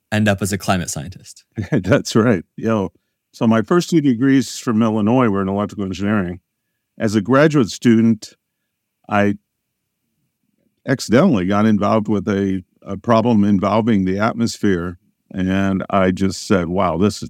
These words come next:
Speaker 2: this is fun. Uh, more fun to me than doing engineering." And so, um,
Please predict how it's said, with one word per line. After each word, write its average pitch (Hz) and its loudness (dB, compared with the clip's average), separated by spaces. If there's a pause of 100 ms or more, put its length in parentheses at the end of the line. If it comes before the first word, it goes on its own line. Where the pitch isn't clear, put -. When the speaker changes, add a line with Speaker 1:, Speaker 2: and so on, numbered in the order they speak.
Speaker 2:
this 131 0
is 87 -4
fun. 98 0 (240)
Uh, 90 -6 (800)
more 123 4
fun 123 4
to 110 6
me 107 4
than 95 0
doing 95 0
engineering." 92 0 (800)
And 98 2
so, 98 0 (400)
um, 87 -2